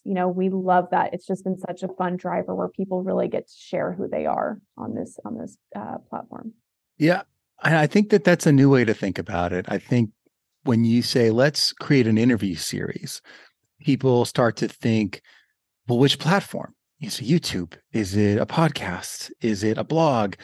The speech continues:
Speaker 2: And you're saying, "How about it just, you film it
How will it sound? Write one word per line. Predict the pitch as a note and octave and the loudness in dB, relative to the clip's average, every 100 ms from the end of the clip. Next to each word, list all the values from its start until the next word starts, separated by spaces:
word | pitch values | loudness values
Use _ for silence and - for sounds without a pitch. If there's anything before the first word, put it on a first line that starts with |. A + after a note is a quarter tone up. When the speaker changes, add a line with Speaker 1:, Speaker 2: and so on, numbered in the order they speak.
| - - - | -20 -20 -8
Speaker 2:
And | G#2 | -2
you're | B2+ | 0
saying, | C#3 D3 C#3 | 2 4 4
"How | B2+ B2 | 2 0
about | D3 F#3+ B3+ - - | 2 2 2 -4 -8
it | C3 - | -8 -6
just, | - C3+ A#2+ - - | 0 0 0 -8 -12
you | C#4+ G#3 C#3+ C#3+ A#2+ | -10 -8 -6 -6 -6
film | G#2 - E3+ C#3+ | -2 2 4 6
it | C#3+ | 4